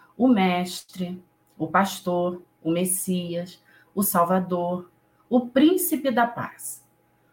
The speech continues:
Todos esses títulos são justos e veneráveis. Entretanto, não podemos esquecer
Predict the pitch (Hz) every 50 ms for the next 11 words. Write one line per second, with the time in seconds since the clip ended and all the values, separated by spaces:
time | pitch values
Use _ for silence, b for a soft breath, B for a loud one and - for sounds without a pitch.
0 | _ _ _ - 427 453 370 277 254 254 240 - - 196 185 - - - - 220
1 | 214 214 208 - 190 165 165 165 165 - - 226 226 220 180 170 165 175 190 220
2 | 262 294 294 - - - 175 156 156 - - - _ 208 202 196 214 226 240 240
3 | 226 196 180 180 180 175 170 160 147 143 117 110 - - - - - _ _ _
4 | _ _ _ _ _ _ - 208 254 247 285 294 294 294 - - 269 262 262 269
5 | 277 - 277 277 277 b b b b b b b 208 247 262 262 285 269 254 294
6 | 320 330 349 339 339 320 311 - - - 285 285 269 - - - 202 180 180 180
7 | 190 185